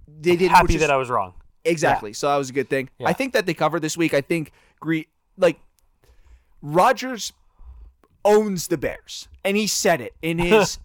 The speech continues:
Speaker 1: in, after
Speaker 2: Said it
Speaker 1: his
Speaker 2: many
Speaker 1: touchdown.
Speaker 2: times, yeah.
Speaker 1: He said, "I fucking own you.
Speaker 2: Yeah.
Speaker 1: I own you," because
Speaker 2: Yeah.
Speaker 1: someone was flipping him the double birds.
Speaker 2: Yeah.
Speaker 1: And he was like, "I own you."
Speaker 2: Yeah.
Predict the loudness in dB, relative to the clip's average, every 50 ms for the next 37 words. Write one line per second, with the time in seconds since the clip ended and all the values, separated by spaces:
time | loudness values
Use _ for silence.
0 | -12 -8 -6 -6 -4 -4 -6 0 2 2 4 4 2 2 4 4 4 2 2 2
1 | 2 2 2 2 0 -4 -6 -4 -2 -2 -2 -2 -2 -2 -2 -2 -2 -2 -4 -6
2 | -6 -4 -4 -4 -4 -8 -10 -10 -10 -10 -10 -10 -10 -8 -8 -6 -6 -8 -8 -6
3 | -2 -2 0 0 -2 -4 _ _ _ -12 _ -6 -4 -4 -4 -4 -6 -6 -8 -10
4 | -12 -14 -8 -4 -4 -2 0 -2 -2 -2 -4 -8 -10 -12 -14 -16 -6 -4 -4 -4
5 | -4 -4 -6 -4 -4 -6 -4 -2 -2 -2 -2 -2 -6 -8 -8 -10 -10 -12 -10 -4
6 | -2 0 0 0 -2 -6 -10 -10 -8 -8 -6 -4 -2 0 2 2 2 2 0 -2
7 | -2 -6 -10 -16 -18 -10 -6 -4 -4 -4 -4